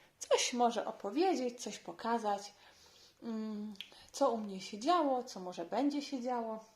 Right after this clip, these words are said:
więc zaczynamy. E, pierwsza rzecz, może, o której chciałam Wam powiedzieć,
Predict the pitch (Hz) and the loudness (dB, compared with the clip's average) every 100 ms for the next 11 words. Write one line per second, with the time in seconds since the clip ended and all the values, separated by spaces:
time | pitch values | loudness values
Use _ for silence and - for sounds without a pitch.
0 | - - 240 - - _ _ _ _ _ | -8 -6 -6 -8 -20 _ _ _ _ _
1 | _ _ _ _ _ - 233 233 240 - | _ _ _ _ _ -12 -6 -6 -6 -4
2 | 262 262 - - _ - - - - - | -2 -2 -4 -16 _ -20 -20 -20 -20 -20
3 | - _ - 226 233 233 233 - 339 466 | -20 _ -6 -4 -4 -6 -8 -6 -2 -2
4 | - 294 294 214 208 - - 240 247 247 | -2 -2 -2 -4 -8 -10 -8 -4 -4 -4
5 | 247 - 269 262 247 247 233 226 220 220 | -8 -8 -8 -8 -10 -8 -8 -10 -10 -10
6 | 202 190 220 277 294 | -10 -8 -2 -2 -2